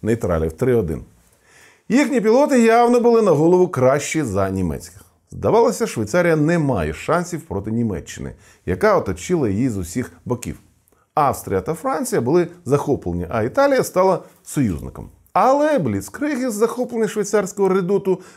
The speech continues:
для якого німці та італійці навіть зібрали війська, чомусь не відбувся. Скоріш за все, гітлерівська розвідка в останній момент зуміла все-таки реально оцінити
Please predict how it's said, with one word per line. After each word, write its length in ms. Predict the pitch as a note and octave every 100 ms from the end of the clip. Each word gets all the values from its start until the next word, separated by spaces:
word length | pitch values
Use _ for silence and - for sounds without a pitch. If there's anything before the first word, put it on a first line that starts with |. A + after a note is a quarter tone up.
| -
для 100 | C#3+
якого 300 | E3 F3+ F3
німці 500 | F#3 G3 F#3+ D#3 D3+
та 100 | D3+
італійці 580 | D3+ D3+ D#3 D#3 C#3 C3+
навіть 340 | C#3 C#3+ C3+ - _ -
зібрали 680 | E2 C#3 D#3 C#3 G#2+ G2 F#2+
війська, 580 | G#2+ G#2 - A#3+ C4+ C4 - _
чомусь 580 | - A#2+ E3 B3 B3+ - _ -
не 180 | A2 C3+
відбувся. 600 | C3+ A2 D#2+ - - - - _ _ _
Скоріш 360 | - - E4 A#3+
за 140 | F3+
все, 340 | F#3 D4+ D#4+ D#4 - - -
гітлерівська 640 | A#3 - F3+ D3+ - C#3 C3+ -
розвідка 540 | D3+ A3 G#3 G#3 G#3+ F#3+
в 180 | D3 D#3+
останній 600 | D#3+ - E3+ D3+ C3+ C3
момент 420 | D3+ A3 A#3 - _ -
зуміла 640 | C3+ C4 C#4 A3+ C#3+ G#2+
все-таки 600 | G#2 - A#3+ A#3 A3+ G3+ G3 - -
реально 580 | D3 D#3 C3+ A#2+ A2+
оцінити 640 | A#2 - C3 F#3 G3+ G3